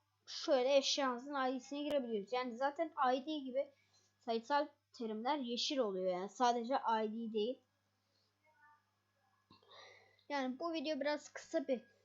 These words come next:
script videosuydu. Bu arada uzun süre video atamadığım için kusura bakmayın. Şu anda atabildim. Boş zaman bulup. Yani böyle arkadaşlar. <clears throat> Yani bunları bir arada şey, sadece videodan izlemeyin. Yan tarafta.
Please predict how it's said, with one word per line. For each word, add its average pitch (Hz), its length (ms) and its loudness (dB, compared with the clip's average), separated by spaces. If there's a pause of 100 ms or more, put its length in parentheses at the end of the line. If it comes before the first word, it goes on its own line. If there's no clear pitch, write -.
(180)
script - 380 -12
videosuydu. 226 500 -6
Bu 233 60 0
arada 233 280 2
uzun 226 240 -6
süre 226 280 -6
video 220 220 -4
atamadığım 214 460 -6
için 220 180 -14
kusura - 300 -8
bakmayın. 220 380 -6
Şu 226 200 -8
anda 214 260 -4
atabildim. 233 680 -6 (880)
Boş 202 180 -4
zaman 196 440 -8
bulup. 269 200 -6 (680)
Yani 302 260 -2
böyle 359 340 4
arkadaşlar. 254 640 2 (1040)
<clears throat> 262 480 0 (2750)
Yani 247 280 -2
bunları 320 340 -2
bir 339 100 2
arada 330 320 4
şey, 302 420 -2
sadece 302 440 0
videodan 302 520 -2
izlemeyin. 339 460 -2
Yan 285 180 2
tarafta. 302 560 0